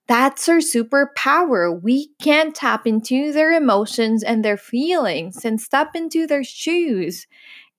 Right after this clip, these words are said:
and fully understand what they're going through and how they're currently feeling. However, this makes us vulnerable to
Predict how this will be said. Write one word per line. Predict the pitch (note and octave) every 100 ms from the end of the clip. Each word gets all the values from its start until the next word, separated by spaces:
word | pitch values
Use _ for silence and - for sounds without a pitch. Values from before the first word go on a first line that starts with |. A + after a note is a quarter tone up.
| -
and | A3 G#3+ G3 _
fully | - - D4+ F4 F4 C4
understand | A3 G3 - G#3 G#3 G3
what | B3 B3+
they're | B3+
going | G#3+ G3+ F#3+ F#3+
through | F#3 G#3 G3+
and | G#3 G3+
how | - G#3 G#3 G#3+
they're | G#3 G3+ G3+
currently | - - G#3 - G3+
feeling. | - G3 G3 - - G#3 _ _ _ _ _ _ _ _ _
However, | - A3 G#3+ A3+ A#3 G3+ F3+ F3+ F#3+ _ _ _ _ _ -
this | A3 -
makes | A3+ A3+ A#3 D4+
us | C#4+
vulnerable | A#3 G#3 B3 C4 C4 A3+ G#3 F#3 F3+ F3+ F#3+ - _ _ _ _ -
to | - A#3